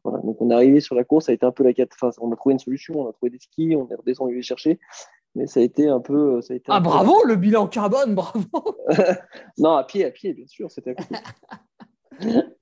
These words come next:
Speaker 2: Ah ouais, et ça m'était arrivé une fois, j'étais, j'étais petit, euh, on était chez le papa d'un copain et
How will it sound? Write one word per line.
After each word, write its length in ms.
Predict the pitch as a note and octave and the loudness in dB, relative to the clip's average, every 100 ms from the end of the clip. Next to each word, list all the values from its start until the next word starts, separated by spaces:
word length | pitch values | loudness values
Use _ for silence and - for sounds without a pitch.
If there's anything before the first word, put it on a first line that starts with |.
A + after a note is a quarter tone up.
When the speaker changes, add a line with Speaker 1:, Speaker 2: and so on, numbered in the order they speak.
| _ | _
Speaker 2:
Ah 160 | - G#3+ | -6 -4
ouais, 320 | B3 G#3+ - | -4 -6 -8
et 60 | E3+ | -12
ça 160 | - | -8
m'était 280 | F3+ F#3 F#3 | -8 -8 -10
arrivé 300 | F#3+ G#3 A#3 A3 | -10 -8 -8 -8
une 100 | F3 | -10
fois, 340 | - G3 E3+ | -10 -10 -8
j'étais, 520 | C#3+ C3+ D#3+ D#3+ - - | -10 -12 -12 -12 -14 -14
j'étais 300 | E3 D#3 F3 | -10 -6 -6
petit, 540 | - F3+ - G#3+ G3+ | -4 -6 -6 -2 0
euh, 440 | D#3+ C#3+ C#3+ - - - _ _ | 2 2 0 -4 -12 -20 _ _
on 220 | - F3+ D#3 | -8 -2 -2
était 240 | D3+ D#3+ | 0 -2
chez 220 | - F#3+ | -2 -4
le 80 | F3 | -4
papa 300 | F#3 F3 F#3 | -4 0 0
d'un 160 | E3+ E3 | 0 -6
copain 580 | E3+ E3 G3 A3 G#3+ F3+ | -8 -12 -12 -12 -12 -14
et 320 | E3+ E3+ | -16 -18